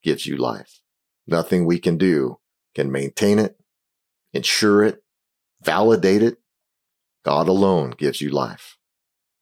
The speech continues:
Now Paul will explain the nature of this gracious gift from God in the most glorious fashion. It can only come from divine inspiration when we read the words of Paul. "And raised us up," he says,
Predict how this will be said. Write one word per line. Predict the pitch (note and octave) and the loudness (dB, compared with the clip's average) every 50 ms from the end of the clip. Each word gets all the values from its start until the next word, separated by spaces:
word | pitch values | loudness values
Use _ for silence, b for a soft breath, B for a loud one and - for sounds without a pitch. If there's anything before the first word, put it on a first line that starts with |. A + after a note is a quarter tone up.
| _ _ _ _ _ _ _ _ _ _ _ _ _ | _ _ _ _ _ _ _ _ _ _ _ _ _
Now | - C3+ D3 D#3+ | 0 2 4 4
Paul | D#3 - D3+ D3+ D3+ C#3 | 4 4 4 4 6 6
will | B2 | 6
explain | A2 G#2 - - - C3 C#3+ C#3 A#2+ G#2+ G#2 F#2 B B B B B B B | 4 2 0 0 0 2 4 4 4 4 2 0 B B B B B B B
the | A2 G2+ | 0 2
nature | G2 G2+ G2+ A2+ D3 A3+ B3+ - - - - C#2 A1 - F3+ - _ _ _ | 2 4 2 2 2 2 0 -2 -4 -4 -2 -2 -2 -2 -6 -12 _ _ _
of | - F#2 E2 | -4 -4 -2
this | C#2+ F2 E2+ - - | 0 -2 -2 -2 0
gracious | - E2+ D#2 C#2+ - - F2 E2 - | 0 0 0 0 -2 -4 -6 -6 -4
gift | - A#2 C3+ C#3 - | 0 0 0 2 0
from | - - A#2 A2 G#2 | -2 -4 -4 -2 0
God | B2 D3+ F#3+ D#3+ A2+ G#2+ - B B B B | 0 2 2 0 0 -2 -6 B B B B
in | C3 C3+ | 0 2
the | D3 | 2
most | C#3+ D#3 E3+ E3 - - | 2 2 2 0 0 2
glorious | B2 C#3+ D#3+ F3+ G#3+ G3+ E3+ D3+ - | 2 2 4 4 2 2 0 0 0
fashion. | - D3 D3 D3+ C#3+ - - - A#1+ - _ _ _ _ _ _ _ _ _ _ _ _ _ - | -2 -2 -2 -2 -4 -6 -6 -8 -8 -8 _ _ _ _ _ _ _ _ _ _ _ _ _ -6
It | F#2+ | 0
can | - C3 | 2 4
only | F3 G#3 G3 B2+ | 4 6 4 4
come | F#2 - - A2 B2+ C3+ A#2 G2+ E2+ | 2 0 0 0 2 2 2 0 0
from | - - F2 D#2 D2+ | 0 -2 -2 0 0
divine | D#2+ D#2+ D2 E2 F2 F2+ F2+ F2+ F2+ | -2 -2 -2 0 -2 0 0 0 0
inspiration | F2+ E2+ - - - E2+ F2+ A2+ B2+ - - E2+ E2 | -2 -2 -4 -2 -2 0 2 2 0 0 -2 -4 -2
when | E2 E2 E2+ | -2 -2 -2
we | E2+ F2 E2+ | -2 -2 -4
read | D2+ D2+ F2+ G#2+ B2 G2 C#2+ C2 C2 B1+ D2 - _ _ _ _ | -4 -2 -2 -2 0 -2 -2 -4 -6 -8 -10 -12 _ _ _ _
the | - D2+ | -6 -4
words | C#2+ D#2 D2+ D2+ - | -2 -2 -2 -2 -4
of | F2+ - | -8 -4
Paul. | - B2 C3+ B2+ - - _ _ _ _ _ _ _ _ _ _ _ _ _ _ - | -2 -2 -2 -2 -4 -8 _ _ _ _ _ _ _ _ _ _ _ _ _ _ -4
"And | A2 A2+ A2 G#2 | 0 2 2 4
raised | A#2+ D3+ F3+ F#3+ F#3 - - E3 | 4 6 6 4 4 2 2 0
us | D#3 C#3 - - | 0 0 2 0
up," | D#3 D3+ C3 - - | 0 0 0 -2 -4
he | E2+ D#2 | -6 -6
says, | - - - D2+ C#2 C2 B1+ - - - | -4 -2 -2 -2 -2 -2 -8 -14 -20 -20